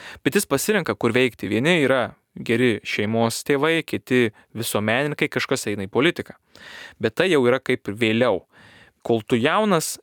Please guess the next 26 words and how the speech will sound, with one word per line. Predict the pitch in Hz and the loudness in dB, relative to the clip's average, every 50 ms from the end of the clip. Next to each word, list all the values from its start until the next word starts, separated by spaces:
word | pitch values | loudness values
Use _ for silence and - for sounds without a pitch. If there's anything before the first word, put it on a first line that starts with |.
| _ _ | _ _
imk | 139 147 165 180 - - - | 0 0 0 0 -2 -6 -12
viską, | - 127 117 123 151 175 - - - - 147 135 139 - _ | -12 -4 0 0 0 0 -2 -6 -4 -4 -4 -4 -4 -8 _
mokykis | - 117 117 120 131 139 - 143 117 - 131 - - - - | -4 0 2 2 2 2 -2 -4 -2 0 -2 -2 -2 -10 -12
visko, | 135 117 135 160 - - - - 160 156 - | -6 -2 0 0 0 -2 -2 -2 -4 -4 -2
nes | - 120 131 131 - - | -2 -2 -2 -2 -2 -4
net | 131 120 - - 101 | -4 -4 -4 -4 -8
nežinai, | 101 104 110 104 92 95 | -6 -6 -6 -6 -8 -6
ko | - - 107 | -8 -8 -4
prireiks. | - 180 185 180 143 117 - - - - _ _ _ _ _ _ _ _ _ _ _ - - - - - - - - | -2 -2 0 0 0 -2 -2 -8 -18 -20 _ _ _ _ _ _ _ _ _ _ _ -20 -20 -20 -20 -20 -20 -4 0
Taigi, | - 262 214 120 - - - _ _ _ _ _ _ _ _ - | 0 0 0 -2 -6 -10 -12 _ _ _ _ _ _ _ _ -4
grįžtam | 123 127 139 139 - 131 117 - | 0 0 0 0 0 -4 -2 0
prie | 117 110 | 2 2
lemputės. | 107 101 107 - - - 113 107 - - _ _ _ _ _ _ _ _ _ _ _ _ _ _ _ _ _ _ _ _ _ - | 2 2 0 -2 0 2 0 -2 -2 -6 _ _ _ _ _ _ _ _ _ _ _ _ _ _ _ _ _ _ _ _ _ 0
Jeigu | 113 113 107 113 110 | 0 0 2 0 -2
ateitininkai | - - 117 117 120 - 180 190 - 208 - | -2 0 0 0 2 0 0 0 0 -2 0
keistų | - 143 135 131 - - 147 151 | 0 0 0 0 0 0 0 0
lemputę, | 151 127 - 107 - - 113 117 143 - _ _ _ - - - - - - - - - - _ _ - | -2 -2 -6 -8 -2 0 -2 -2 -2 -6 _ _ _ -20 -20 -20 -20 -20 -20 -20 -20 -20 -20 _ _ -2
tai | 123 117 - | -2 0 2
turbūt | - 143 135 135 196 240 233 - - _ _ | 2 2 2 4 4 2 2 0 -4 _ _
siektų | - - - 180 190 185 - - 160 139 | -8 -6 -2 0 -2 -2 0 -2 -4 0
padaryti | - 143 120 127 131 147 160 - 135 | 0 0 2 4 2 2 2 2 2
ne | 120 120 | 0 2
tik | - - - | 2 0 0
tai, | - 180 151 - 76 - _ _ _ _ _ _ 123 | 2 0 0 0 -4 -10 _ _ _ _ _ _ -6
neapsiriboti | 113 107 - - - - 117 135 147 139 - - 104 | -6 -6 -4 -4 -2 0 2 2 2 0 0 -2 0
vien | 113 113 117 110 101 | 0 0 0 0 -4